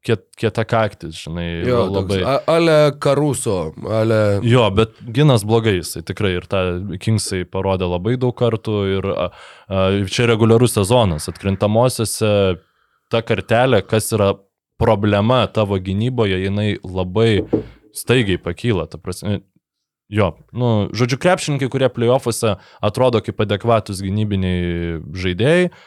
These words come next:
Speaker 1: atkrintamosiose staiga tokiais netampa.
Speaker 2: Reguliariajame, kurie atrodo, bet
Speaker 1: Taip,
Speaker 2: jo,
Speaker 1: taip,
Speaker 2: jo,
Speaker 1: taip,
Speaker 2: jo, jo.
Speaker 1: taip. Ir, e, tada yra Petas Connaughthonas, kuris man, e, nu, ta prasme, aš, aš manau, kad, e,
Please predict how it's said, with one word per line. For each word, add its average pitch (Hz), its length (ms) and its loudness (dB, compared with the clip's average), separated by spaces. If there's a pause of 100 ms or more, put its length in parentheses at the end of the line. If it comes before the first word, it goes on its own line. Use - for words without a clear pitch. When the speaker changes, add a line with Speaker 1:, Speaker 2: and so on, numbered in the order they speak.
(520)
Speaker 1:
atkrintamosiose 98 840 -4
staiga 92 320 -6
tokiais 87 320 -8
netampa. 85 400 -6
Speaker 2:
Reguliariajame, 107 720 0
kurie 101 160 -2
atrodo, 107 340 0
bet 95 140 -6
Speaker 1:
Taip, 110 80 4
Speaker 2:
jo, 82 60 -2 (100)
Speaker 1:
taip, 92 160 0
Speaker 2:
jo, 101 80 -8
Speaker 1:
taip, 95 160 0
Speaker 2:
jo, 98 60 -2
jo. 92 80 -2
Speaker 1:
taip. 87 160 -2 (400)
Ir, 113 500 6
e, 113 600 4
tada 123 240 2
yra 120 100 4
Petas 117 480 -2
Connaughthonas, 170 640 0 (240)
kuris 143 360 -6
man, 131 220 -4 (420)
e, 110 380 -6
nu, 180 260 -10
ta 165 140 -10
prasme, 131 320 -6
aš, 117 160 -4
aš - 160 -4
manau, 110 240 -2
kad, 98 160 -8 (140)
e, 95 580 -4